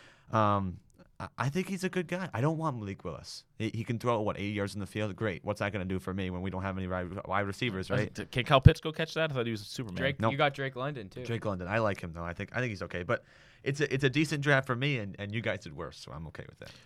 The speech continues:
Speaker 2: We did worse. Oh, yeah, we did. I mean, well, I don't know. I think, here's the thing. I think we got a couple players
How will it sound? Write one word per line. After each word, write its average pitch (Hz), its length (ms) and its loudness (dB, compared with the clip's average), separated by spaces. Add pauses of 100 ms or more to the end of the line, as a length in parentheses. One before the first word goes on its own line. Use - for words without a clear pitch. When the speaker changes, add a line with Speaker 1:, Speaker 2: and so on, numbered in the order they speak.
(100)
Speaker 2:
We 151 80 -2
did 143 100 0
worse. 123 540 0
Oh, 165 80 6
yeah, 123 200 8
we 98 100 2
did. 101 100 -6 (180)
I 107 100 0
mean, 113 340 0 (380)
well, 143 120 8
I 156 40 6
don't 160 120 2
know. 90 160 0
I 82 100 -4
think, 151 180 -4 (280)
here's 196 180 -6
the - 40 -6
thing. 98 180 -6
I 101 60 -6
think 170 180 -2
we 151 100 -2
got 131 220 4
a 107 120 -6
couple 165 260 -4
players 131 560 0